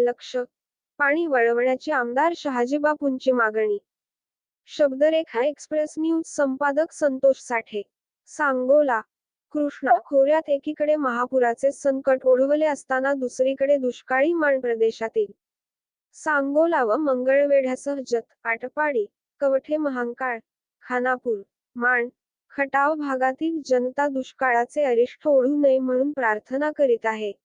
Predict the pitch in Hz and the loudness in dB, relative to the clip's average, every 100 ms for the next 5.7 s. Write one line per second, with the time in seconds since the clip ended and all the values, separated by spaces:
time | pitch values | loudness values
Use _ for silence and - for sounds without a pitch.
0 | _ _ _ _ _ _ _ - 285 285 | _ _ _ _ _ _ _ -2 0 0
1 | 247 302 294 294 302 302 302 311 311 254 | -2 -2 -2 0 0 2 2 2 -2 -2
2 | 240 269 302 302 311 339 330 247 240 254 | -2 -4 0 0 0 -4 -2 0 2 0
3 | 233 226 240 269 294 302 262 240 254 233 | -2 -2 0 0 0 0 0 2 2 0
4 | - - 247 294 302 262 254 254 226 233 | -4 -2 0 2 0 -2 -2 0 2 0
5 | 277 277 254 233 233 247 233 | -2 -4 0 0 2 0 0